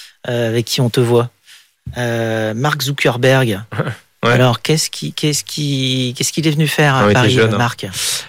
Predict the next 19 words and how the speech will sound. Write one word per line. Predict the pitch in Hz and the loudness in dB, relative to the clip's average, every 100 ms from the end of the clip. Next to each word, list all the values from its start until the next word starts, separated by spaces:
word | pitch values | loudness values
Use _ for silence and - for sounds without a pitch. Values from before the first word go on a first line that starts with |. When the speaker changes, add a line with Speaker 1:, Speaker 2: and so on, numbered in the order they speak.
| - | 0
Speaker 2:
Euh, | 123 127 131 131 127 131 139 - | 4 4 4 2 0 0 -4 -6
qu'est-ce | - 156 | -6 -4
qui, | - | -4
bah, | 147 151 - - - - - | -2 -2 -2 -8 -12 -16 -6
c'est, | - - - | -4 -4 -4
c'est | - 127 | -2 -2
fou | - 170 185 | -2 -4 -2
parce | 120 - | -2 -2
que | 110 | -2
quand | 131 | -2
tu | 120 | -4
penses, | - 147 - | -2 -4 -2
donc | 117 113 | -4 0
on | 107 | 2
est | 107 | 4
en | 104 | 2
deux | 107 | 2
mille | 117 107 | 2 2
huit. | 113 - - | 0 -6 -12